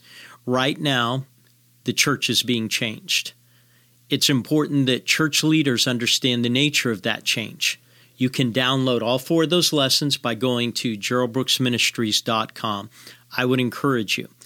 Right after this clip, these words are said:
It will be one of the best things that you've done to help you get ahead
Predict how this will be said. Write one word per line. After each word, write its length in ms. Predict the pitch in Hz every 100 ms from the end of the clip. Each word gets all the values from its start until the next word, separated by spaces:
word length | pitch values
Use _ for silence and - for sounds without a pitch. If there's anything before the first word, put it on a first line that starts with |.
| - - -
It 160 | 131
will 180 | 139 143
be 160 | 123 131
one 220 | 120 123
of 80 | 110
the 80 | 110
best 420 | 104 135 - -
things 380 | 156 135 131 -
that 260 | 127 -
you've 200 | 135 110
done 400 | 123 120 101 110 - - -
to 120 | -
help 340 | 117 131 123 -
you 300 | 143 143 104
get 240 | 92 127
ahead 560 | 117 113 127 107 101